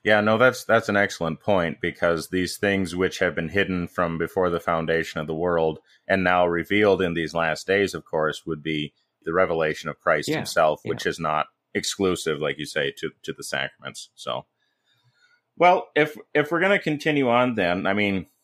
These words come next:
Speaker 1: with this idea of preaching being the chief means of grace,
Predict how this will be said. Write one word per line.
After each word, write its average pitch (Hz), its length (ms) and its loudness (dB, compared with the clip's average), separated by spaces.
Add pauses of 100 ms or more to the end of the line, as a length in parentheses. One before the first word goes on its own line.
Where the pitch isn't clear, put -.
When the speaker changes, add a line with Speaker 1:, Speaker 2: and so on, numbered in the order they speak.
(220)
Speaker 1:
with 127 540 2 (360)
this 117 440 4
idea 104 500 4
of - 380 0
preaching 113 480 0
being 92 300 0
the 90 80 -6
chief 101 340 -2
means 92 260 -4
of 80 140 -10
grace, 76 420 -4